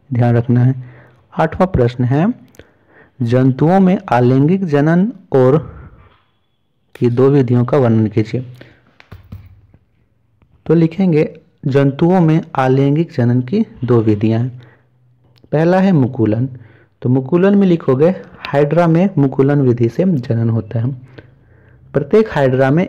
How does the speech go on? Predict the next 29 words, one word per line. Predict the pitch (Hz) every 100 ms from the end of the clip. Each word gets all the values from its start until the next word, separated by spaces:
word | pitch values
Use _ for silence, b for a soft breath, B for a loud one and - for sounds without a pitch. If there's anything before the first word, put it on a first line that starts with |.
| -
एक | 165 - -
उभार | 117 120 123
होता | 127 127 131
है, | 135 151 B B B B 143
यह | 165
उभार | 180 143 123 156 180 135
मुकुल | 131 190 196
कहलाते | 160 117 110 110 117
हैं। | 110 131 - b b b b b _
धीरे | 123 143 190 202
धीरे | 147 131 127 147 - -
इस | 160 - 175 165 b b b
मुकुल | 127 123 127 180
का | 175 143
आकार | 131 123 139 160 - -
बढ़ने | 127 117 123 160
लगता | 165 156 - 156
है। | 170 185 b b b b b _ 131
जल्दी | 131 151 175 247
ही | 190
मुकुल | 165 135 131 160 185 - - _
के | 131
मुक्त | 127 156 - -
सिरे | - 123 123
पर | 127 160 208 B B B B _
कुछ | 214 214 - _ -
प्रवर्धन | 127 120 123 123 165 185
जैसी | 139 135 185
रचनाएं | 143 123 131 131 160